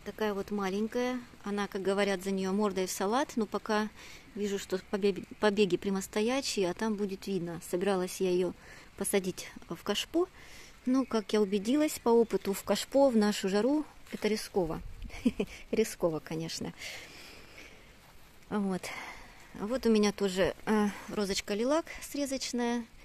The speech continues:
Дальше тофи. Тофи тоже срезочная. Ну, Тофи более-менее кустик наращивает такой, а, обильненький, а лилак — это две ножки. Поэтому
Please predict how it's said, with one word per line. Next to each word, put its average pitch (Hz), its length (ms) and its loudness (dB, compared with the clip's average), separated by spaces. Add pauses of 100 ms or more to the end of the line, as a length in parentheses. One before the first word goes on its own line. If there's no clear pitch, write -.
(140)
Дальше 233 300 0
тофи. 170 540 -2
Тофи 185 240 -2
тоже 190 220 -2
срезочная. 254 760 2 (640)
Ну, 226 100 2
Тофи 240 320 4
более-менее 196 680 4
кустик - 360 -6
наращивает 220 680 0
такой, 185 420 0 (120)
а, 180 200 -6 (300)
обильненький, 190 760 0
а 262 300 0 (180)
лилак — 202 460 2
это 202 400 -2 (400)
две 185 260 0
ножки. 185 540 -2 (100)
Поэтому 202 540 0